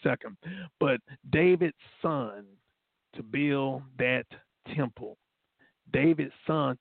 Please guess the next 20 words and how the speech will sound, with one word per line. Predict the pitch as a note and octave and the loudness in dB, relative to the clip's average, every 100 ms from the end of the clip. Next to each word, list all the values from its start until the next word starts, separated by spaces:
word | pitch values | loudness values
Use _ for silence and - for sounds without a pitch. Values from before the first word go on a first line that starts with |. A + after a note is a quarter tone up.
| - | -12
to | A2+ | -12
build | B2 B2+ B2+ B2 | -6 -2 -2 -2
that | B2 A#2+ - - | -2 -4 -6 -6
temple. | C#3+ A2 A2 A2 _ _ _ _ _ _ _ _ _ | -6 -6 -10 -12 _ _ _ _ _ _ _ _ _
So | - A#2+ G#2+ | 0 0 0
Solomon, | F3+ F3 D3+ A#2 G#2+ - | 4 6 6 2 -6 -4
thank | C#3 | -4
the | D3 | -4
Lord, | C3 G#2+ - | -6 -6 -6
Solomon. | C#3+ A#2+ A2 G2+ - _ _ - - - | -2 -2 -4 -8 -20 _ _ -20 -20 4
Solomon, | E3 C#3 A#2 G2+ - - - _ _ _ _ | 4 6 0 -8 -16 -20 -20 _ _ _ _
God | C#3 D#3 F3 | 4 6 6
wanted | D3 D3 B2+ A2+ - | 2 -2 -2 -6 -2
Solomon | E3+ D#3+ C#3+ B2 G#2+ - C#3 _ _ _ _ _ | 2 4 2 0 -8 -12 -20 _ _ _ _ _
to | - | -12
build | A#2+ C3 B2+ | -4 -2 -2
that | C3+ A#2 | -2 -2
temple. | D#3 B2 A#2 - _ _ _ _ _ _ _ _ - | -4 -4 -8 -14 _ _ _ _ _ _ _ _ -2
So | - | 0
understand, | D3+ F3+ F3 - F#3 E3 A#2 | 4 4 4 4 2 2 -2